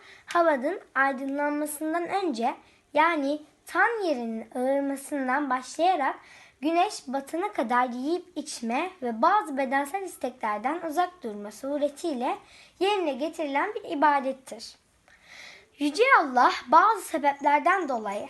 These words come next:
hastalık, hamilelik, yolcu olmak gibi oruç tutamayacak olanlara ikinci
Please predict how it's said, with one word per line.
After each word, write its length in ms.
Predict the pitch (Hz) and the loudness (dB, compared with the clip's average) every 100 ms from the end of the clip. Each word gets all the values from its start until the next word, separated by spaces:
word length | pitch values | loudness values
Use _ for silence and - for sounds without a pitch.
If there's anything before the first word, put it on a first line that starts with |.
| - _ | -14 _
hastalık, 760 | - 311 330 - 277 240 247 | 4 4 4 -2 0 0 -6
hamilelik, 800 | - 285 311 302 262 226 254 - | -2 2 2 0 -4 -6 -10 -8
yolcu 460 | 262 254 269 370 359 | -4 -2 -2 2 2
olmak 360 | 269 226 220 | 2 -6 -12
gibi 140 | 220 208 | -10 -6
oruç 300 | 254 330 349 - | -4 -6 -8 -14
tutamayacak 800 | - 381 381 277 208 208 - 233 | -6 -4 0 -2 -2 -8 -12 -8
olanlara 680 | 240 247 240 240 254 349 415 - - - - | -4 -4 -4 -4 0 0 -2 -10 -20 -20 -12
ikinci 520 | 285 - 320 311 302 | -12 -6 -2 -2 0